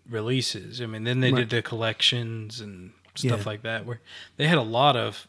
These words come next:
Speaker 1: songs that were outside of albums.
Speaker 2: Yeah, I mean, all those little, ind-, you know, those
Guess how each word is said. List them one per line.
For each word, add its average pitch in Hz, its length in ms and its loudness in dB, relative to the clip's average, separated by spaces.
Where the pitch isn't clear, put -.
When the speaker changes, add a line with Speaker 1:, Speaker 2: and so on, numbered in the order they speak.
Speaker 1:
songs 135 500 2
that 101 140 -6
were 101 240 -12
outside 117 540 -2
of 101 100 -6
albums. 113 600 -4
Speaker 2:
Yeah, 139 280 8
I 131 40 4
mean, 139 340 4
all 127 140 8
those 120 180 4
little, 120 160 2
ind-, 117 260 0
you 139 160 -4
know, 113 160 -2
those 113 440 -4